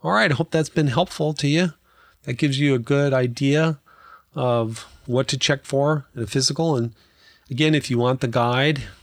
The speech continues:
that, that has a list of all these different checklists and the toilet tank, pictures of toilet tanks and the check, just go to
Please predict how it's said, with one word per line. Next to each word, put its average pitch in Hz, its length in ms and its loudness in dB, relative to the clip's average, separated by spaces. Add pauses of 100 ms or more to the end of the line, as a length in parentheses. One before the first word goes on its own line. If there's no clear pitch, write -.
(260)
that, 120 220 -4
that 117 120 -2
has 123 240 0
a 113 60 -2
list 131 320 -2
of 113 80 -2
all 113 180 2
these 110 260 -2
different 120 480 -4 (520)
checklists 135 680 -2
and 98 460 -4 (480)
the 110 100 -4
toilet 131 460 0
tank, - 400 -4 (440)
pictures 135 360 -2
of 120 160 -2
toilet 131 340 0
tanks 127 380 -2
and 110 220 -4 (160)
the - 80 -12
check, 135 360 -4 (600)
just - 240 -2
go 131 320 2
to 110 760 0